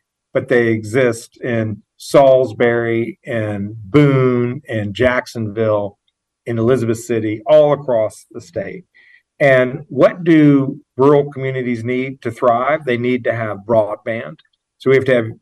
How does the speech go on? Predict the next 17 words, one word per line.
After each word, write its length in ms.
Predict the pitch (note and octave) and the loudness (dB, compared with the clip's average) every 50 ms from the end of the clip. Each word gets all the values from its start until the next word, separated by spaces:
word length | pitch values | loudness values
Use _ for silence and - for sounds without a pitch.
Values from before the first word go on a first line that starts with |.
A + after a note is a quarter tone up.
| _ _ | _ _
universal 800 | A#2+ A2+ A#2 C#3 E3 F3 E3 D3+ B2+ C3 C3 B2 C3 C3+ B2 A#2 | -8 -4 0 2 2 2 2 2 0 0 0 0 0 0 0 0
access 400 | A2+ A2 G#2+ - - A#2 A2+ A2+ | 0 0 -4 -6 -8 -8 -8 -8
to 100 | - A2+ | -12 -4
broadband, 640 | A2 A2 G#2 G#2 G#2+ G2+ G2+ G#2 G#2+ G#2+ A2 A2+ A2+ - | -2 0 0 0 0 -2 -4 -6 -4 -4 -6 -8 -4 0
and 220 | C#3+ D#3+ F#3 F#3+ | 2 2 2 2
it 100 | G3+ D#3+ | 0 0
has 180 | D3 D3+ D3 D3+ | 0 -2 -4 -4
to 80 | - B2+ | -4 -4
be 80 | A#2+ | -2
affordable. 680 | A#2 A2 A2+ - - G#2 F#2 F#2+ G2 G#2+ C3 D#3 - _ _ _ _ _ _ _ _ _ - | -2 -4 -6 -8 -8 -8 -8 -8 -10 -12 -12 -12 -14 _ _ _ _ _ _ _ _ _ 0
We 60 | D#3+ | 0
have 100 | F3 D3+ | 2 4
to 60 | F#3+ | 2
have 160 | F3+ E3 C#3+ | 2 2 2
good 140 | C3+ D3+ D3 | 0 2 2
infrastructure, 840 | D3+ D3+ D3+ - C#3 A#2 - - - - - _ - F2 - - _ _ | 2 0 0 -4 -8 -8 -6 -6 -6 -6 -6 _ -16 -16 -16 -20 _ _
like 300 | D3 A2+ A2+ A2 G#2+ | 0 2 2 2 2